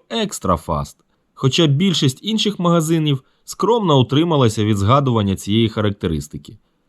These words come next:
А в проморолику від Favorit Fishing якось неохоче і мімохідь щось там говорять про модерейте, тобто середній лад. І дійсно, якщо струсити ці дві вудочки, то зрозуміло, що кінчик Black Swan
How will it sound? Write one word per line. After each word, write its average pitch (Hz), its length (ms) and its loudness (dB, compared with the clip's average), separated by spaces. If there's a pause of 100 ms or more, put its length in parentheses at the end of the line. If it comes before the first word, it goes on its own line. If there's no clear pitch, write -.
(240)
А 110 100 0
в 131 100 0
проморолику 190 720 2
від 110 160 2
Favorit 120 480 0
Fishing 196 340 -4 (280)
якось 151 400 0
неохоче 135 600 2
і 117 120 2
мімохідь 151 600 -2 (180)
щось - 340 -4
там 139 220 2
говорять 123 540 2
про 127 200 2
модерейте, 120 840 0
тобто 190 280 -6
середній 85 480 0
лад. 76 260 -4 (840)
І 226 120 0
дійсно, 202 460 2
якщо 165 320 0
струсити 185 520 -2
ці 143 200 0
дві 123 200 4
вудочки, 92 560 -2 (280)
то 185 120 4
зрозуміло, 196 680 2
що 135 180 -2
кінчик 190 480 -4
Black 107 340 0
Swan 165 360 0